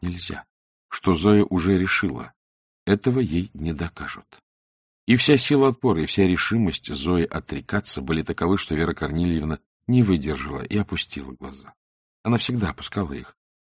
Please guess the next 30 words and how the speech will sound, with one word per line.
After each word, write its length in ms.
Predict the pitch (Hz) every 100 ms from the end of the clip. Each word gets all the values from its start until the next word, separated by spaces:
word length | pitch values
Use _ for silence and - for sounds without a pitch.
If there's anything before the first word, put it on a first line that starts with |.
| _ _
если 200 | 87 90
думала 340 | 80 78 73 71
о 20 |
человеке 480 | - 82 73 - 69
неприятное. 800 | 71 - 87 71 - - - _ _ _ _ _ _ _
Она 200 | - 120
виновато 440 | 151 120 120 131 95
опустила 460 | 90 - 107 101
глаза, 420 | 73 73 71 92 104 _ _ _ _ -
а 140 | 92
Зоя, 280 | 90 127 104
победив, 600 | - 92 78 80 120 123
ещё 260 | 85 - 92
продолжала 640 | 90 85 85 80 104 95
испытывать 560 | 82 - 113 85 73 73
её 160 | 80
оскорблённым 680 | 80 - 80 73 76 87 87
прямодушным 680 | 90 87 78 67 65 - 69
взглядом. 640 | 60 - 50 - - - _ _ _ _ _ _
Зоя 320 | 101 135 135 127
победила, 600 | 139 151 139 - - _ _ 101
но 120 | 120
и 60 |
тут 220 | 120 147 110
же 100 | 101
поняла, 320 | 98 101 110
что 180 | - 87
нельзя 360 | 90 85 131
так 240 | 127 - -
рисковать. 600 | - - 110 - _